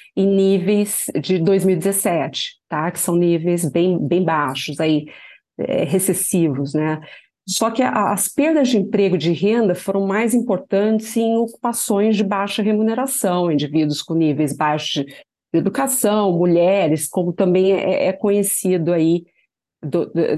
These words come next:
da, dos dados, tá? Descritivos. É, por isso a pandemia, sem qualquer medida de mitigação, tá? Transferências de renda, por exemplo,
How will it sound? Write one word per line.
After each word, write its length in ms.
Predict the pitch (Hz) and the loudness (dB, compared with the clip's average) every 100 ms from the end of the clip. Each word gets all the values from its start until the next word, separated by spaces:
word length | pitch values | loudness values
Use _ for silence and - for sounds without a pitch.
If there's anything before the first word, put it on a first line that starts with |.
| 151 | 0
da, 300 | 165 160 156 | 0 2 0
dos 260 | 170 170 | 0 0
dados, 540 | 151 160 165 156 135 - | 0 0 0 -2 -6 -6
tá? 240 | 170 170 | -4 -2
Descritivos. 840 | 147 151 - 165 - 147 127 127 - _ _ _ - | -2 -4 -2 -4 -2 -2 -2 -4 -8 _ _ _ -2
É, 300 | 165 160 160 | 2 2 0
por 280 | - 254 | 0 2
isso 220 | 269 294 339 | 2 2 -2
a 40 | |
pandemia, 540 | 320 247 226 208 196 | 2 2 4 4 2
sem 220 | 185 220 214 | 2 0 0
qualquer 360 | 196 196 247 | 0 0 0
medida 520 | 277 262 160 202 175 | 2 2 0 0 0
de 100 | 147 | 0
mitigação, 1120 | 180 180 - 160 180 - - 208 233 233 175 143 _ _ _ | 0 -2 -2 -2 -2 -4 -4 -2 0 0 -2 -6 _ _ _
tá? 240 | - 165 170 | -6 -6 -4
Transferências 720 | 170 170 - 185 190 202 175 | -2 -2 0 0 2 0 0
de 80 | 165 | -2
renda, 500 | - 180 226 202 165 | 0 0 0 0 -2
por 160 | 156 | -2
exemplo, 560 | 151 139 180 202 190 151 | -2 0 0 0 -2 -6